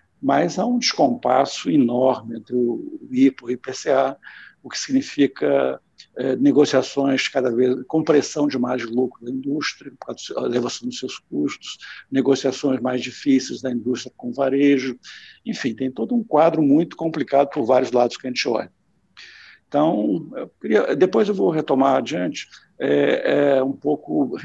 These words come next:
refletir sobre requisitos para que a gente, é, tenha um, que estão por trás desses cenários binários, e eu queria falar um pouco mais sobre isso, mas antes eu passo para os meus colegas para desenvolver algum desses pontos.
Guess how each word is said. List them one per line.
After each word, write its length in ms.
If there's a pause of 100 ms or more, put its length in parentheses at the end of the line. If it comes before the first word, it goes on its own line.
refletir 580
sobre 280
requisitos 720
para 180
que 140
a 80
gente, 480 (500)
é, 300
tenha 260
um, 720 (140)
que 60
estão 240
por 200
trás 300
desses 320
cenários 400
binários, 720 (580)
e 760
eu 240
queria 260
falar 220
um 80
pouco 180
mais 200
sobre 280
isso, 160
mas 140
antes 280
eu 160 (400)
passo 300
para 80
os 60
meus 400
colegas 600 (120)
para 260 (720)
desenvolver 640
algum 180
desses 300
pontos. 540